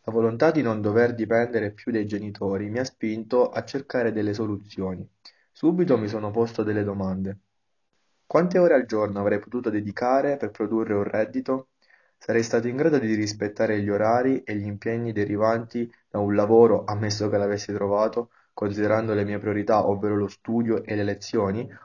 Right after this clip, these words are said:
o avrei dovuto sacrificare parte di questo tempo per lavorare? Un giorno incontrai l'attività che stavo cercando. A presentarmela fu un carissimo amico. Lui mi spiegò che lavorare come cameriere o barista per mettermi da parte dei soldi,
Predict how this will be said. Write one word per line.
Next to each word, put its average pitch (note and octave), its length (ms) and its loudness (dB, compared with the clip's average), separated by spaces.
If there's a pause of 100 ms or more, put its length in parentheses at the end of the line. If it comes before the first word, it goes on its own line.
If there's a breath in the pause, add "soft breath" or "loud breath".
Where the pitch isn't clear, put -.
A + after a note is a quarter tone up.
o D3 100 2
avrei D3 220 6
dovuto B2 260 4
sacrificare A2 960 0
parte G#2+ 320 -2
di G#2 80 -4
questo G#2 340 -4
tempo G2+ 460 -2
per G2+ 180 -2
lavorare? G2 720 0 (480 soft breath)
Un D#3+ 140 -2
giorno A2+ 440 0
incontrai B2 400 -2
l'attività B2 460 2
che A2+ 80 -4
stavo A2 320 -2
cercando. G2 640 -6 (300 loud breath)
A A2+ 100 -6
presentarmela G#2 720 -2
fu G#2+ 140 -6
un G#2 220 -2
carissimo A#2+ 480 -2
amico. F#2+ 460 -4 (420 soft breath)
Lui C3+ 200 6
mi A2 80 -2
spiegò A2 680 0
che - 120 -4
lavorare A#2 420 6
come A2+ 260 0
cameriere A2 400 2
o G#2+ 40 2
barista G#2 720 -2 (180 loud breath)
per G2+ 160 -2
mettermi G#2+ 460 -2
da G2 140 -2
parte A2 420 0
dei G2+ 140 -2
soldi, G2 520 -4